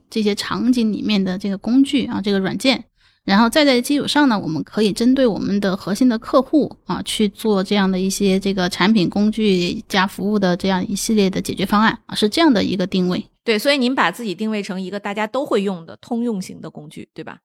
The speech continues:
Speaker 1: 对，但是是从设计这个维度去切入的，因为设计本身就是一个从无到有的过程中，对吧？大家都会最开始去使用的一个源头。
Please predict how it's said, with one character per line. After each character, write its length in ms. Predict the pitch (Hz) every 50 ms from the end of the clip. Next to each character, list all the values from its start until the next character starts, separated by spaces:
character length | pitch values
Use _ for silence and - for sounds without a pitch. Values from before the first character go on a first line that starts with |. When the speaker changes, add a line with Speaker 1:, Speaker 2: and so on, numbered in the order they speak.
| _ _ _ _
Speaker 1:
对， 240 | - 214 196 190 196 -
但 160 | 254 254 269
是 80 | 262 254
是 100 | 269 269
从 240 | 247 - 196 202
设 240 | 226 - - 370 294
计 140 | 247 247 226
这 100 | 233 240
个 120 | 220 196
维 200 | 175 147 143 170
度 140 | 233 285 262
去 100 | - 247
切 260 | 226 - - - 285
入 200 | 311 330 349 285
的， 160 | 220 - 147 180
因 100 | 226 262
为 120 | 269 262
设 200 | 262 - 330 294
计 140 | 240 233 220
本 180 | - - 196
身 140 | - 208 220
就 100 | 226 220
是 200 | 214 - 214 196
一 100 | 196 202
个 420 | 196 - 202 185 180 175 165 160 - -
从 240 | - - 214 214 214
无 80 | 214
到 180 | 233 269 247 220
有 140 | 196 - -
的 100 | 196 190
过 240 | - - 294 240
程 200 | 220 - 202 190
中， 260 | 196 202 196 196 202 208
对 80 | 214
吧？ 160 | 202 196 - - _ _
大 100 | - 190
家 140 | 190 196 196
都 180 | - 220 220 226
会 180 | - 247 208 165
最 180 | - - 226 214
开 260 | - - 226 269 330
始 160 | - - 190
去 240 | - - - 226 196
使 220 | - - - -
用 160 | 208 208 196
的 80 | 185 180
一 80 | 180 196
个 80 | 202
源 260 | 202 185 - 190 247
头。 240 | 269 - - - -